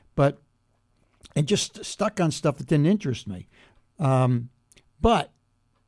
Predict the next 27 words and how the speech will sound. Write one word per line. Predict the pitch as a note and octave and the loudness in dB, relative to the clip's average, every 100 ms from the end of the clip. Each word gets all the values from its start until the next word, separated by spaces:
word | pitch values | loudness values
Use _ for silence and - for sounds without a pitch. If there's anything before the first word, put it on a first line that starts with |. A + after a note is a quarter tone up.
| _ _ _ _ | _ _ _ _
the | D#3 | -4
three | C#3 - F#3+ A3+ A#3 | -4 -4 -2 2 2
that | E3+ E3+ | 2 0
were | D3 | 2
great, | E3+ | 2
one | C#3+ F3+ | 4 4
of | A#3 | 4
them | D#3 | 4
was | D3 B2+ | 2 0
my | C#3+ C#3+ | 0 -2
freshman | - D3 - D3 | 0 -2 0 -2
humanities | C3 D3+ F#3 G#3 C3+ G2+ | 0 2 4 4 0 -2
teacher. | - G2 - - _ _ _ _ _ _ _ _ _ _ _ _ _ - - _ _ _ _ F#3+ | -6 -10 -12 -20 _ _ _ _ _ _ _ _ _ _ _ _ _ -20 -20 _ _ _ _ 0
And | D3+ D3+ D3 D4+ _ _ _ _ _ | 2 4 0 -4 _ _ _ _ _
the | G3+ | -6
first | - F#3 G3 - _ _ _ _ - | -2 2 2 0 _ _ _ _ -12
two | - G3 F3+ F3+ E3+ A2+ | -2 2 2 0 -6 -4
books | E3+ E3+ - | -4 -2 -6
we | F3 D#3+ | -4 -2
had | D3 D3+ D3 | 0 0 -2
to | C#3+ | 0
read, | G3 E3+ D#3+ - _ _ _ _ _ _ - | 4 4 2 -6 _ _ _ _ _ _ -8
of | C#3 E3 | -4 -2
which | - | 0
I | D3+ | 2
understood | D#3 C#3+ - D3 C#3+ - | 2 0 0 0 0 -2
nothing, | E3+ D#4 E4+ D4+ D4 D4 C#4 | 2 6 8 10 10 8 2